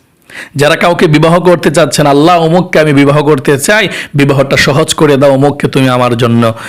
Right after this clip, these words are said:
আহ, কবুল করো", এটা বলে আপনি আল্লাহর কাছে বলবেন। বলে নিয়তটা হলো আর কি, কি জন্যে? আপনি ফু দেওয়ার পরে বলবেন, "আল্লাহ, এই জন্য আমি আমলটি করেছি, তুমি কবুল কইরো।" তারপরে আপনি ওই লিখাটা, মনে করুন লিখছেন কাগজ,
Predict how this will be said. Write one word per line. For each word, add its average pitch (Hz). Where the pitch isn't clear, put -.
আহ, 123
কবুল 131
করো", 107
এটা 139
বলে 180
আপনি 110
আল্লাহর 117
কাছে 120
বলবেন। 107
বলে 143
নিয়তটা 170
হলো 127
আর 117
কি, 110
কি 180
জন্যে? 190
আপনি 123
ফু 143
দেওয়ার 196
পরে 202
বলবেন, 156
"আল্লাহ, 143
এই 147
জন্য 185
আমি 170
আমলটি 139
করেছি, 147
তুমি 139
কবুল 127
কইরো।" 104
তারপরে 208
আপনি 165
ওই 160
লিখাটা, 131
মনে 127
করুন 127
লিখছেন 139
কাগজ, 135